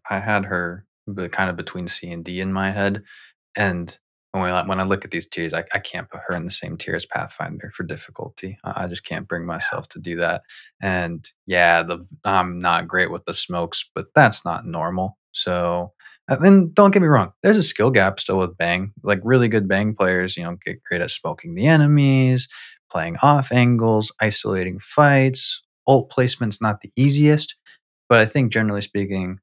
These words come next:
Speaker 1: the passive particular, in particular, just is kinda like, "Hey, you're in trouble. I'm gonna let you know you're in trouble and also help you get out. And then, by the way, you have
Speaker 2: Yeah.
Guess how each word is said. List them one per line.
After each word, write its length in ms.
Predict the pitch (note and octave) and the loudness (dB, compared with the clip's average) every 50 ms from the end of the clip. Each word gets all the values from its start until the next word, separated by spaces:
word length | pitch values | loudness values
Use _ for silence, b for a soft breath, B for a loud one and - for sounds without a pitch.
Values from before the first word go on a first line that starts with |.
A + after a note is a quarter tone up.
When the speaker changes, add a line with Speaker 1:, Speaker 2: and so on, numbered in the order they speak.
| _ | _
Speaker 1:
the 60 | - - | -20 -14
passive 640 | - - - B2+ B2+ B2 - - G2+ F2+ - - _ _ | -10 -8 -6 -4 -2 -2 0 -2 -2 -4 -6 -12 _ _
particular, 680 | - - - - - - - G2 F#2+ G2 G2+ G#2+ G#2+ _ - | -18 -16 -14 -14 -14 -12 -8 -6 -6 -6 -6 -8 -10 _ -8
in 120 | G2+ F#2+ F#2+ | -8 -8 -8
particular, 640 | F#2+ - - F2+ F2+ - G2 G2 G#2 G#2 G#2 G#2 - _ _ _ _ _ _ - | -8 -8 -8 -8 -8 -6 -4 -2 0 0 -2 -2 -8 _ _ _ _ _ _ -8
just 140 | G2 F#2 - | -8 -6 -6
is 80 | F#2+ | -6
kinda 220 | - - F#2+ F2+ F2 | -4 -2 -2 -2 -2
like, 260 | F2 F2 F2 - - _ _ _ _ _ _ _ _ | -2 -4 -4 -6 -12 _ _ _ _ _ _ _ _
"Hey, 200 | - G2+ G#2 G#2 | 0 0 2 2
you're 160 | G2+ F#2+ F#2+ F#2 | 2 0 0 -2
in 80 | F2+ | -2
trouble. 540 | F2 - F#2+ F#2 F#2 G2 G#2 A2 A2+ - - _ _ _ _ _ _ _ | -2 -2 0 0 0 2 0 0 -2 -4 -10 _ _ _ _ _ _ _
I'm 80 | G2 | -6
gonna 140 | G2 F2 E2+ | -4 -4 -2
let 260 | D#2+ E2+ F2 - - | -2 -4 -4 -4 -4
you 60 | G2 G2 | -4 -2
know 100 | G#2 G#2 | 0 0
you're 220 | G#2+ A2 A2+ A2+ | 0 2 2 0
in 80 | A2+ A2 | 0 -2
trouble 380 | - A2+ A2+ A#2 A#2 A#2+ A#2+ | -2 -4 -2 -2 -2 -4 -4
and 120 | - G2 G2 | -4 -2 -2
also 240 | F2 E2+ - F2 | -2 -2 -4 -6
help 240 | - - - F2+ F#2 - | -8 -6 -6 -8 -8 -10
you 80 | F2+ F2+ | -12 -8
get 160 | E2 F2+ E2+ | -4 -2 0
out. 320 | E2+ E2+ F2+ G2+ A2 C3 b b b b _ | 2 4 4 4 2 0 b b b b _
And 100 | - F#2 | -10 -6
then, 160 | F2+ F2+ F2+ F2 | -6 -4 -2 2
by 160 | F2 E2+ E2+ | 2 2 2
the 100 | E2+ F2 | 2 0
way, 200 | E2+ F2 F2 F2 | -2 -2 -2 -2
you 120 | E2+ E2+ E2+ | -2 -4 -4
have 240 | F2 E2+ E2 E2+ E2+ | -2 -2 -2 -2 -4
Speaker 2:
Yeah. 60 | F#2 | -8